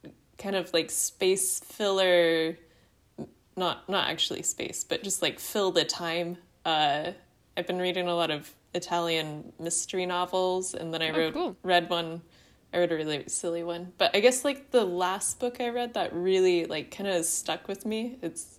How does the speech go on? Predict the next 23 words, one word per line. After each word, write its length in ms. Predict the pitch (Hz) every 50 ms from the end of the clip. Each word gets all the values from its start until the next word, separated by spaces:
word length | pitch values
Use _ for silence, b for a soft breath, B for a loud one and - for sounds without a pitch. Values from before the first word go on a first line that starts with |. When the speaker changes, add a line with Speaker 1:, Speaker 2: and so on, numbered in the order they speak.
| _ -
Speaker 1:
I 120 | - 156
read 120 | 175 180 165
it 120 | 143 -
back 240 | - - - - -
in 40 | 180
October. 680 | - 240 - - - - - - 147 - - 165 180 - B B B B B B B B B B B B B B
And 120 | - - 170
I, 120 | 143 - - - _ _ _ _ -
uh, 280 | 190 185 170 156 - -
so 180 | 180 - - 180
it's 200 | 165 - - -
been 140 | - 185 175
a 60 | 165
little 240 | 156 165 156 143 151
while, 240 | - - 165 175 175
but 140 | - 185
it 80 | 180 170
was 140 | 165 180 -
called 300 | - - - 208 202 -
The 100 | - 185
Good 460 | 175 - - - - 196 180 185 185
Lord 300 | 214 208 202 180 160 -
Bird. 420 | - 156 165 202 240 247 254 277